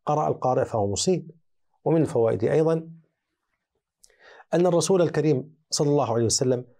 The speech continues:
هو، هو الرحمة المهداة من رب العالمين صلى الله عليه وآله وسلم،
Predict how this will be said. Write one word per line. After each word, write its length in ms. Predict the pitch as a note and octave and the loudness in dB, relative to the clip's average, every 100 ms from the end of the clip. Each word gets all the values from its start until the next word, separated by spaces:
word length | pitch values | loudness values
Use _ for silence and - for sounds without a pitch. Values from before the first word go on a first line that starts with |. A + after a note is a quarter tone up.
| _ _ - | _ _ -4
هو، 80 | C#3+ | -2
هو 180 | A#2 A#2+ | 0 0
الرحمة 300 | A#2 B2 A#2+ A#2+ | 0 -2 -4 -2
المهداة 580 | A2+ G2 G#2+ A#2+ A#2 - _ _ | -2 -2 -2 -2 -2 -10 _ _
من 240 | B2+ B2 | -2 -2
رب 220 | C3+ D3 B2+ | -2 0 0
العالمين 380 | G#2+ A#2 A#2+ | 0 0 0
صلى 200 | A2+ A#2+ | 0 0
الله 280 | A2+ A2+ G2 | 0 0 -2
عليه 200 | A2 B2 | -2 0
وآله 200 | A2+ A2 | 0 -2
وسلم، 380 | G2+ - B2+ A#2+ | -2 -2 0 -2